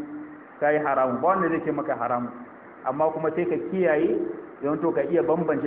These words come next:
cewa nan banɗaki ne, nan kuma ɗaki na ne. Sai zama an samu wannan kariyan insha Allah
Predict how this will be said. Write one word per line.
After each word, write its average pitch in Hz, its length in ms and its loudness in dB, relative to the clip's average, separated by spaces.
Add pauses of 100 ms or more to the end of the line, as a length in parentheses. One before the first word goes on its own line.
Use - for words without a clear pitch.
cewa 147 220 4
nan 165 260 0
banɗaki 139 600 2
ne, 135 100 0
nan 147 160 0
kuma 131 240 -4
ɗaki 127 360 -2
na 110 100 -4
ne. 107 120 -8 (600)
Sai 156 140 0
zama 139 220 2
an 151 180 0
samu 135 420 0 (340)
wannan 139 360 0
kariyan 139 480 0
insha 143 480 2
Allah 120 280 2